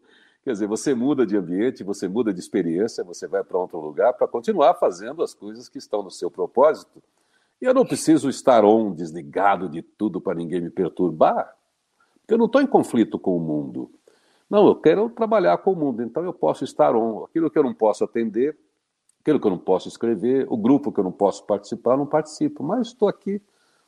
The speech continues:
focado nas coisas que a gente faz, especialmente essas coisas ligadas à comunicação, o que é nutritivo, como é que a gente melhora tudo. Então, estou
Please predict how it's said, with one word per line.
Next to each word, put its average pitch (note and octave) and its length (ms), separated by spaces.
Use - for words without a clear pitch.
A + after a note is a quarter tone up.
focado A3 580
nas A#2 220
coisas C3 400
que B2 360
a F2 60
gente G2 240
faz, A2 580
especialmente C3 800
essas D3+ 260
coisas C#3 540
ligadas A2 520
à F#2 80
comunicação, F#2+ 840
o F2 60
que - 120
é F#2 60
nutritivo, F#2 720
como E2 200
é F#2 40
que - 120
a D2+ 60
gente D#2+ 240
melhora E2 400
tudo. F2+ 380
Então, G#2+ 300
estou F3 360